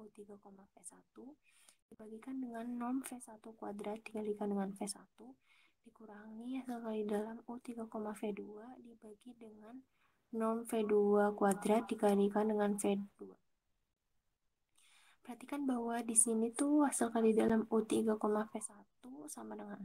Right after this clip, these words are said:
nol, norm V satu kuadrat sama dengan satu, kemudian, eh, hasil kali dalam U tiga, V dua sama dengan nol, norm V dua kuadrat sama dengan satu,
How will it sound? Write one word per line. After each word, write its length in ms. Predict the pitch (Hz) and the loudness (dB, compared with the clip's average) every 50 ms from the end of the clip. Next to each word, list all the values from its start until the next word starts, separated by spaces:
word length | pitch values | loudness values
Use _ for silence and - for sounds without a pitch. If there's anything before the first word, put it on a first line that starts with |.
| 196 196 | -10 -8
nol, 240 | 185 185 202 226 285 311 - - - - - - _ _ _ _ _ - | -8 -4 -4 -4 -4 -4 -8 -12 -20 -20 -20 -20 _ _ _ _ _ -20
norm 240 | 233 233 220 220 233 226 | -20 -18 -16 -16 -16 -14
V 80 | - 233 | -12 -10
satu 320 | 233 - 220 220 - 226 | -8 -8 -8 -8 -8 -8
kuadrat 400 | 220 - 220 214 208 214 214 220 220 - | -4 -4 -2 -2 -2 -2 -2 2 2 2
sama 160 | 220 214 214 214 214 | 2 2 0 0 0
dengan 240 | 208 208 208 208 - | 0 2 4 4 4
satu, 720 | 202 196 202 202 - _ - 214 208 226 269 302 311 - - - - - - _ _ _ _ _ | 4 4 2 0 -4 _ 4 6 6 8 8 6 4 0 -6 -20 -20 -20 -20 _ _ _ _ _
kemudian, 1040 | - 214 214 220 220 208 208 208 208 208 208 208 214 214 214 214 220 214 214 220 220 220 220 220 220 220 220 220 220 226 - _ - | -20 -20 -20 -18 -18 -16 -16 -14 -14 -12 -10 -10 -8 -8 -8 -8 -8 -8 -8 -8 -6 -6 -6 -4 -4 -4 -2 -4 -4 -6 -8 _ -6
eh, 220 | - 226 226 220 214 | -2 -2 0 0 -2
hasil 320 | 214 208 - 220 214 214 | -4 -6 -8 -10 -14 -14
kali 240 | - 226 214 208 208 | -16 -18 -16 -14 -14
dalam 400 | 208 208 208 208 208 214 208 - | -12 -12 -12 -12 -12 -14 -18 -20
U 160 | - 214 214 | -20 -20 -20
tiga, 240 | _ - 214 208 208 208 _ | _ -20 -20 -20 -20 -20 _
V 320 | 208 202 202 202 202 - 208 208 208 | -20 -20 -20 -20 -20 -20 -20 -20 -18
dua 160 | 208 208 214 214 | -16 -16 -16 -14
sama 320 | 214 - 208 202 208 208 | -16 -16 -16 -16 -20 -20
dengan 240 | 208 202 202 - 202 202 196 - | -20 -20 -20 -20 -20 -20 -20 -18
nol, 240 | 196 202 226 262 311 - _ _ _ _ _ _ _ _ _ _ - | -18 -18 -18 -18 -20 -20 _ _ _ _ _ _ _ _ _ _ -20
norm 240 | 226 226 226 233 247 | -18 -18 -16 -16 -16
V 160 | - - 233 214 | -14 -12 -10 -8
dua 240 | 214 214 214 208 | -6 -4 -4 -4
kuadrat 460 | 208 - 220 214 208 208 214 226 247 240 | -6 -4 -6 -4 -4 -4 -4 -4 -4 -4
sama 240 | - 240 214 208 | -6 -10 -10 -16
dengan 240 | 208 208 208 208 208 | -18 -18 -18 -18 -16
satu, 640 | 208 - 208 196 202 202 _ _ - 254 277 - | -16 -16 -18 -18 -20 -20 _ _ -18 -18 -18 -18